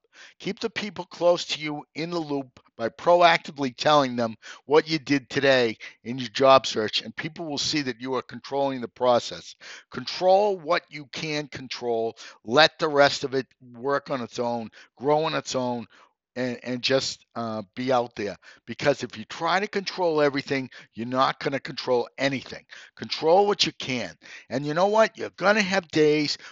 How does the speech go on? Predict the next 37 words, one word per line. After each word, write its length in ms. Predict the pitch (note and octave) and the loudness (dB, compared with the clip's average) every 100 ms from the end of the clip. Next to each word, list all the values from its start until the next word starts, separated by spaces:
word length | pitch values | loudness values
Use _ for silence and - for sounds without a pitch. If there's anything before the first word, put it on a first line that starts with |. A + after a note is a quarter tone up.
| - | -10
where 140 | A#2+ | -8
you 180 | C3+ C#3+ B2 | -8 -8 -6
just 440 | - D#3 D#3 - - | 6 6 6 0 -4
don't 260 | D3+ D3 - | -4 -4 -8
feel 240 | C#3+ C#3+ | -2 0
like 300 | B2+ C3 A#2+ - | 2 0 -2 -4
dealing 380 | B2 A#2+ G#2+ | -2 -2 -4
with 160 | G2 E2 | -10 -12
it. 100 | C#2+ _ - - | -14 _ -20 -12
You're 140 | A2+ | -6
gonna 200 | C3+ F3+ | -2 2
have 180 | G#3 G3 | 4 2
days 420 | - D#3+ D#3 D3 A#2 | 2 2 2 -2 -4
where 100 | A2+ | -6
you 100 | G#2+ | -4
just 300 | C#3 C3+ - | -2 -2 -4
wanna 220 | C#3 G#2+ | -4 -4
sleep 580 | - - C3+ D3 D3 B2+ | -8 -10 -6 -4 -4 -2
all 160 | A2 | -2
day. 300 | F2+ G2 D2+ - - - | -2 -6 -8 -18 -20 -16
You're 100 | G#2+ | -8
gonna 180 | A#2 F3 | 0 4
have 180 | G3+ D#3+ | 4 2
days 400 | D#3+ E3 D#3+ - | 2 4 2 0
when 160 | B2 A#2+ | -6 -6
you 160 | B2 D#3 | -2 -2
don't 200 | D3 C#3+ | -2 0
wanna 280 | D3 A#2 G#2 | 0 0 -4
do 180 | C3+ A2+ - - | -10 -12 -12 -2
anything 460 | E3 D#3 A#2+ B2+ | -2 -2 -6 -4
about 380 | B2 G2 A2+ F#2+ | -2 2 2 2
it. 120 | D#2+ - - | -4 -18 -12
It's 220 | G#2 A#2+ C#3+ | -8 -4 2
okay, 720 | D#3 E3+ - B2+ D3 C#3 A#2 | 2 2 -2 2 4 4 2
people. 480 | - G#2 F#2 A2 G2+ - - - | -8 -14 -10 -8 -8 -12 -18 -8
It's 200 | A2 - | -6 -2
okay. 720 | C#3+ D3+ - - D3 A#2+ D2+ | 0 0 -2 -2 0 0 -2